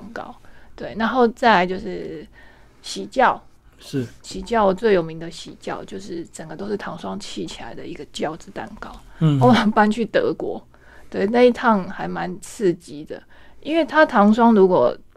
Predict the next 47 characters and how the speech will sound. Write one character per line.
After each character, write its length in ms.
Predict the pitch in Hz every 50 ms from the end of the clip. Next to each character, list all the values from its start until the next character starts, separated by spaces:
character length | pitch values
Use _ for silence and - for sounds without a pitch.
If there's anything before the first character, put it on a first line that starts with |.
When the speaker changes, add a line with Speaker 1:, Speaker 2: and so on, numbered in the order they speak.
| - - -
Speaker 1:
在 120 | - 240
机 160 | 226 226 226 208
上 160 | 233 220 196
如 120 | 185 190
果 120 | 180 - - - _
一 80 | - 208 - -
抖 160 | - - 170
动， 260 | - 190 - - 202 -
如 80 | 214 208
果 80 | 214
没 120 | 190 190 190
有 40 | 180
把 160 | 185 180 185
它 60 | 180
就 100 | 196 196 190
断 220 | - - 180 - -
掉 200 | 208 - - -
了， 60 | - _ - _ - - - - - - - -
所 160 | - - 269
以 100 | 277 277
我 140 | 247 202 190
那 120 | 208 240
时 80 | 254 262
候 200 | 269 262 262 247
Speaker 2:
断 160 | 254 220 196
掉 180 | 214 233 214 196
能 140 | 180 165 170
够 100 | - -
补 180 | - 139 127 117
救 200 | - 165 156 135
吗？ 220 | 127 123 117 120 - - 233 233
Speaker 1:
不 100 | 254 285
能 200 | 262 233 220 214
补 240 | 220 - - 160 110
了， 220 | - 196 196 - - _ - - - - - -
它 100 | - -
就 140 | 262 285 269
整 160 | - 214 180
个 80 | 170 165
就 100 | 175 190
碎 380 | 190 - - - 202 170 170
了， 80 | 117 -
它 60 | - 208
就 80 | 196
不 140 | - - 170
能 160 | 147 113 113
再 140 | - -